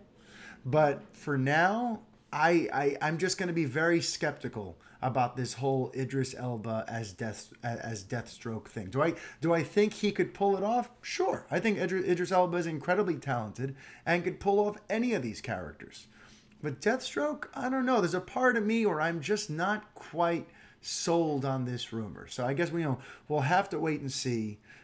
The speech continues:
But regardless, just remember the source. This wasn't from some big-time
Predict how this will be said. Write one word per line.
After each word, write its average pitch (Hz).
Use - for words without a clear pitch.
But 147
regardless, 143
just 170
remember 175
the 160
source. -
This 131
wasn't 156
from 160
some 147
big-time 135